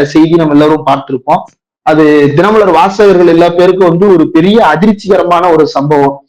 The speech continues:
என்னடா இது, முதல் பக்கத்துல எப்பவுமே மங்களகரமா அம்மையார் நிர்மலா சீதாராமன் இருப்பாங்க, இல்லைன்னா தலைவர் மோடி இருப்பாரு, இல்லைன்னா அமித்ஷா இருப்பாங்க, இல்லைன்னா சத்துணவு திட்டத்தை அசிங்கமா பேசி ஏதாவது ஒரு இது வெளியிட்டு இருப்பாங்க. இது என்ன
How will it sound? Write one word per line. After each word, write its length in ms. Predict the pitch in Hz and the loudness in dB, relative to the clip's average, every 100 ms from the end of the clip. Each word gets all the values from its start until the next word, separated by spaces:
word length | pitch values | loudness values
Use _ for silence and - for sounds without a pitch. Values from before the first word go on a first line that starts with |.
| _ _ - | _ _ -2
என்னடா 380 | 156 175 180 156 | 0 2 0 0
இது, 220 | 147 175 202 - _ _ _ _ _ _ - | 0 -2 -4 -10 _ _ _ _ _ _ -6
முதல் 320 | 151 214 220 | -2 0 -2
பக்கத்துல 440 | 185 180 165 196 | -2 -2 -2 0
எப்பவுமே 460 | 165 175 170 170 214 190 151 | 0 0 0 0 0 0 0
மங்களகரமா 640 | 151 175 180 165 175 196 180 151 143 143 - _ - | 0 0 0 0 0 0 0 -2 -4 -10 -20 _ -6
அம்மையார் 420 | 160 185 175 160 | -2 0 0 0
நிர்மலா 300 | 185 208 190 | 0 0 0
சீதாராமன் 560 | 190 160 156 156 151 143 | 0 0 0 0 -2 -2
இருப்பாங்க, 360 | 143 147 143 208 | -2 -2 0 2
இல்லைன்னா 340 | 180 170 190 180 156 139 131 | 2 2 0 0 -2 -4 -6
தலைவர் 320 | - 180 170 | -2 0 0
மோடி 300 | 156 165 190 170 | 0 0 2 0
இருப்பாரு, 420 | 156 151 147 180 202 - _ - | 0 -2 0 0 -2 -8 _ -4
இல்லைன்னா 280 | 175 185 196 | 0 0 0
அமித்ஷா 380 | 165 185 185 180 | 0 -2 0 0
இருப்பாங்க, 420 | 151 147 143 151 202 214 - _ | 0 -2 -2 0 0 -2 -8 _
இல்லைன்னா 340 | 175 190 196 214 202 160 151 | -2 0 0 0 0 0 0
சத்துணவு 460 | 139 170 165 233 214 | -2 -4 -2 0 0
திட்டத்தை 340 | 196 175 175 160 | 0 -2 -2 -2
அசிங்கமா 400 | 151 - 190 180 165 | -2 -2 -2 0 0
பேசி 240 | 160 160 | -2 0
ஏதாவது 300 | 165 160 165 165 | 0 2 0 0
ஒரு 120 | 151 147 | 0 -2
இது 120 | 147 160 | 0 2
வெளியிட்டு 340 | 151 160 139 | 2 2 -2
இருப்பாங்க. 340 | 143 139 139 170 202 - _ _ | -10 -8 -4 -4 -4 -10 _ _
இது 200 | 190 240 | 0 2
என்ன 140 | 247 | 2